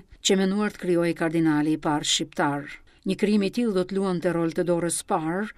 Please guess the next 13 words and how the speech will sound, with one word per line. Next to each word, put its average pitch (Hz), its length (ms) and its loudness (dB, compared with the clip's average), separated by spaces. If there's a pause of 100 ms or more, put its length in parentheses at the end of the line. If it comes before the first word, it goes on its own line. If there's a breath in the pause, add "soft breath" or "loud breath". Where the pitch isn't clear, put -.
(280 soft breath)
në 202 140 2
tërheqjen 214 420 0
e 175 80 -2
vëmendjes 180 460 0
ndërkombëtare 208 840 -2
nga 180 160 0
vendi 175 320 0
i 170 80 0
vogël, 160 540 4 (420 loud breath)
që - 160 0
po 220 120 6
luftonte 208 500 0
heroikisht, 208 880 0